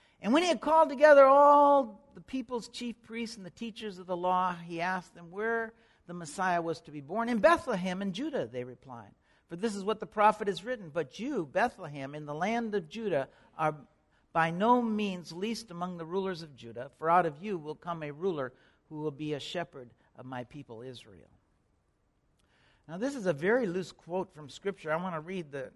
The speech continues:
the text. It comes from Micah chapter five and verse two. It says, "But as for you, Bethlehem Ephratah,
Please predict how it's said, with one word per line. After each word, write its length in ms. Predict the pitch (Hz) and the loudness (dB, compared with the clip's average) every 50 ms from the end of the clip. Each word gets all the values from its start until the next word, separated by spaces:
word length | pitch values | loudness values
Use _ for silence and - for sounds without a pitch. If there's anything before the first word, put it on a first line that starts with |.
| _ _ _ _ _ | _ _ _ _ _
the 80 | 127 131 | -20 -20
text. 420 | _ - 185 175 175 - - - - | _ -4 -4 -4 -4 -4 -10 -20 -20
It 120 | 135 _ | -20 _
comes 260 | - 170 170 160 - | -10 -10 -10 -10 -12
from 180 | - 147 135 131 | -16 -18 -18 -14
Micah 340 | 131 135 151 147 - 147 127 | -8 -8 -8 -8 -8 -16 -16
chapter 380 | - 151 135 127 - _ - - _ _ - | -12 -12 -12 -12 -12 _ -20 -20 _ _ -12
five 280 | 127 127 127 131 127 | -10 -8 -8 -8 -10
and 100 | 123 120 | -12 -18
verse 200 | 113 117 113 120 | -20 -20 -20 -20
two. 200 | - _ 160 156 | -20 _ -12 -12
It 120 | 139 - - | -12 -12 -12
says, 240 | 123 117 110 _ _ _ _ _ _ _ _ _ _ _ _ | -14 -14 -14 _ _ _ _ _ _ _ _ _ _ _ _
"But 120 | - 185 185 | -4 4 6
as 300 | 208 226 233 226 226 220 | 8 8 8 8 6 2
for 160 | - 202 196 | -8 -6 -6
you, 680 | 190 175 214 269 311 285 247 220 208 202 202 202 196 147 | -6 -2 0 0 2 4 6 6 6 8 6 4 2 2
Bethlehem 640 | 185 185 175 165 - 180 170 160 165 170 160 160 - | 0 0 0 0 -2 -8 -8 -6 -4 -4 -6 -6 -6
Ephratah, 680 | - 170 151 - - - _ - 131 123 123 135 156 180 | -8 -8 -8 -8 -12 -18 _ -14 -12 -8 -6 -6 -6 -8